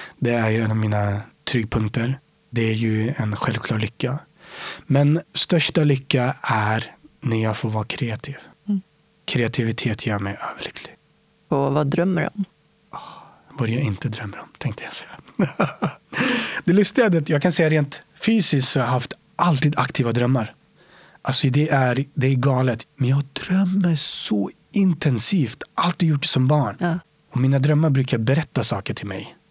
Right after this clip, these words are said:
Speaker 1: Vad som kommer ske eller det som kommer. Och det är så läskigt att det, ja,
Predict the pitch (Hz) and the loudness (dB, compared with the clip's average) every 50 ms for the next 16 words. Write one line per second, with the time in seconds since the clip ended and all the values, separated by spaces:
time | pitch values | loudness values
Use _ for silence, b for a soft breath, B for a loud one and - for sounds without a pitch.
0 | B B B B B B B B B - 110 107 - - 131 107 - 110 107 - | B B B B B B B B B -4 -2 -2 0 0 -2 -2 -2 -2 -2 -2
1 | - - 135 123 117 117 110 110 110 104 104 - - 113 107 110 104 104 104 101 | 0 0 0 0 0 0 0 -2 -2 -2 -2 -4 -4 -4 -2 -2 -2 -2 -2 -2
2 | 101 98 - B B B B B B B B B B B 151 123 127 135 131 131 | -4 -6 -10 B B B B B B B B B B B -2 0 2 2 2 2
3 | - 135 131 131 127 123 127 143 139 - - - 143 123 123 - 110 117 - - | 2 2 2 2 2 2 2 2 2 0 0 0 0 0 0 -2 -4 -2 0 0
4 | 113 113 110 110 110 120 135 - - 135 139 151 | 2 2 2 0 0 -2 -2 -2 0 2 2 2